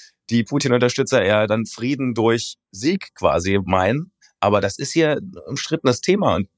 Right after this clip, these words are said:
wahrscheinlich, wenn man eine komplett unabhängige Umfrage macht, wer will den Krieg, da würde die große Mehrheit ja auch sagen, die haben keinen Bock darauf. Auch wenn jetzt hier die Wirtschaft, äh, weiterläuft, ist das natürlich schrecklich. Und spätestens, wenn man irgendwie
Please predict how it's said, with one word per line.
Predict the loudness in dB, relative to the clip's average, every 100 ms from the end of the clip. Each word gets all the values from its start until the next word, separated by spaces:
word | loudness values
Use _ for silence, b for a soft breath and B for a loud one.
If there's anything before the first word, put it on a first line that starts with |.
| _ -10
wahrscheinlich, | -6 -2 0 2
wenn | 2
man | 2
eine |
komplett | 0 0 0 -2 -4
unabhängige | 0 0 2 0 0
Umfrage | -4 0 0 2
macht, | 0 0 0
wer | 2 2
will | 0
den | -2 -4
Krieg, | -2 -2 -4 b b b -4
da | 0
würde | 2 0
die | -4
große | -6 -2 -2 0
Mehrheit | 2 2 0
ja | 0
auch | 0
sagen, | 2 2 2
die | 0
haben | 0
keinen | 0 -2
Bock | -4 -2
darauf. | -2 0 -4 -12 -20 b b
Auch | -2 0
wenn | 0
jetzt | 0
hier | -2
die | -2 0
Wirtschaft, | 2 2 0
äh, | -2 -4
weiterläuft, | -2 0 2 2 2 0 -2 -10
ist | -10 -4
das | 0
natürlich | 0 0 -2 -2
schrecklich. | -2 -2 0 0
Und | 0
spätestens, | -2 -2 0 -2 0
wenn | 2
man | 2 2
irgendwie | 0 -2 -4